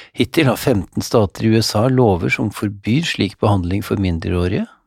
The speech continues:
Det er på tvers av konsensusanbefalingene fra amerikanske legeforeninger. Og leger som utfører slik helsehjelp, risikerer i mange av statene ikke bare å miste lisensen, men også risikerer de s-,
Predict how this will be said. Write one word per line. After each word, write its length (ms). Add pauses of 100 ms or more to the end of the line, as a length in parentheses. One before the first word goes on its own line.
(320)
Det 240
er 160
på 160
tvers 480
av 160
konsensusanbefalingene 1400
fra 240
amerikanske 480
legeforeninger. 640 (1200)
Og 160
leger 400
som 160 (160)
utfører 480
slik 320
helsehjelp, 480 (320)
risikerer 480
i 80
mange 220
av 100
statene 480
ikke 160
bare 160
å 60
miste 260
lisensen, 800
men 100
også 380 (680)
risikerer 560
de 100
s-, 140